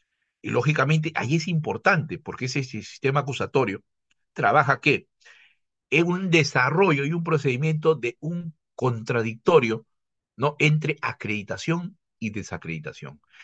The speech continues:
Información acreditada, información desacreditada. ¿Y eso qué conlleva? A un primer filtro dentro de la valoración individual.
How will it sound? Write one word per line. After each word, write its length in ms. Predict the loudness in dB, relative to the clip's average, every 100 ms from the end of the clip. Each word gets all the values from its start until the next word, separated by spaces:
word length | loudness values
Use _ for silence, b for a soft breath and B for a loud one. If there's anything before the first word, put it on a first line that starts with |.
| b -4
Información 680 | -2 -2 -4 -4 -4 -2
acreditada, 680 | -2 -2 -4 0 2 2 -2 -8
información 600 | -10 -10 -12 -12 -8 -8
desacreditada. 800 | -8 -8 -8 -12 -10 -10 -12 -16 B B B
¿Y 100 | 0
eso 140 | 2 2
qué 140 | 0
conlleva? 380 | 0 2 2 2
A 100 | 0
un 300 | 2 0 -2 _
primer 380 | -6 -4 -4 -4
filtro 680 | -4 0 0 0 -6 -10
dentro 300 | -10 -12 -8
de 60 | -4
la 60 | -4
valoración 440 | -6 -10 -10 -10
individual. 380 | -10 -14 -20